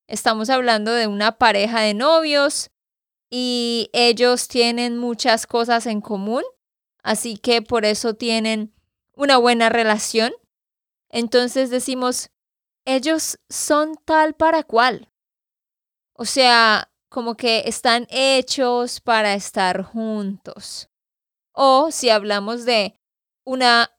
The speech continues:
amistad entre dos personas que se llevan muy bien, decimos, "Es que ellos son,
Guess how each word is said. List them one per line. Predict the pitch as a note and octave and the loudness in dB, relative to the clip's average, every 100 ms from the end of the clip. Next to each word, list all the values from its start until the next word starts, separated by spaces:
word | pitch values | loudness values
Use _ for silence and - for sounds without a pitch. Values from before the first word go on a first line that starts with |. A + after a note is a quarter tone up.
| - | -4
amistad | A#3+ B3 - B3+ A#3 - - _ - | -4 -4 -2 2 2 0 -14 _ -10
entre | G#3 G#3 G3 | -10 -4 -2
dos | F#3 - | -2 -4
personas | A#3 A#3 C#4+ A#3+ D4+ - - _ _ _ | -6 -2 -2 -2 -6 -8 -14 _ _ _
que | A3+ G3+ G3+ | -2 0 -2
se | - G#3 | -2 -2
llevan | F#3+ G#3+ G#3 A3 | 2 2 2 0
muy | A3 A3+ | -2 -4
bien, | G#3+ A#3+ F#4+ - _ _ _ _ _ _ | 0 0 -2 -10 _ _ _ _ _ _
decimos, | G#3 A3+ A#3 A3 A3 - - | -6 -4 -4 -4 -6 -10 -8
"Es | B3 - | -8 -4
que | D4+ D4 | -2 0
ellos | C4+ C#4 C4+ | 0 -2 -2
son, | - C#4 C4+ C#4 | -2 -2 -4 -12